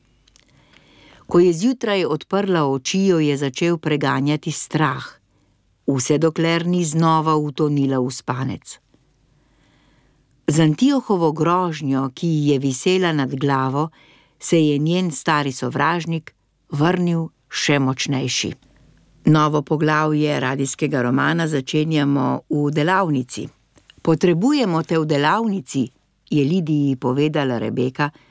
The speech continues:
ko je ta prišla iz Klarine sobe. Lidija se je zdrznila, ker je v prijateljičinem glasu zasledila zaskrbljenost. "Kaj je spet?"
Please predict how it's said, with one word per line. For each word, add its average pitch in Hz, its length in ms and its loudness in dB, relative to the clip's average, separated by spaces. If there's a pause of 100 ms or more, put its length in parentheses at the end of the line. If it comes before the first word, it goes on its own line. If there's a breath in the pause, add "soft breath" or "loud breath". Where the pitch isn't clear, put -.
(120 soft breath)
ko 175 120 0
je 170 160 2
ta 147 260 0
prišla 143 580 -2
iz 139 300 -6
Klarine 135 480 0
sobe. 78 360 -6 (1600 loud breath)
Lidija 220 380 4
se 135 220 -2
je 120 100 0
zdrznila, 170 680 2
ker 147 220 -2
je 135 260 2
v 135 260 0
prijateljičinem 135 960 0
glasu 147 640 -2 (140)
zasledila 156 840 0
zaskrbljenost. 139 1040 -2 (840)
"Kaj 233 380 2
je 117 80 -2
spet?" - 500 -8